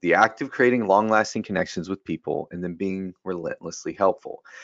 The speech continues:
And if you're an author that's nervous about marketing, that thinks that, like, you know, "I don't wanna spam people, I don't wanna annoy people," all of that stuff, I don't believe is true marketing, because it's not this. It's not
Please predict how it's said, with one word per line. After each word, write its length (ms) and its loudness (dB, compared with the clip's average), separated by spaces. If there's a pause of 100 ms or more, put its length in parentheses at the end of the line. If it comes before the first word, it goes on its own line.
(160)
And 100 -2
if 140 -4
you're 200 6
an 120 0
author 400 4
that's 340 2
nervous 460 4
about 340 4
marketing, 600 4
that 220 -2
thinks 300 -6
that, 300 -2
like, 340 -6 (140)
you 80 -8
know, 100 -2
"I 80 4
don't 220 2
wanna 160 0
spam 500 2
people, 560 6
I 80 4
don't 160 -2
wanna 220 -2
annoy 340 4
people," 640 6 (500)
all 220 8
of 120 4
that 220 6
stuff, 460 4
I 160 6
don't 220 4
believe 340 2
is 160 -2
true 240 -2
marketing, 540 -2 (380)
because 320 6
it's 180 0
not 300 2
this. 260 -4
It's 160 -10
not 280 0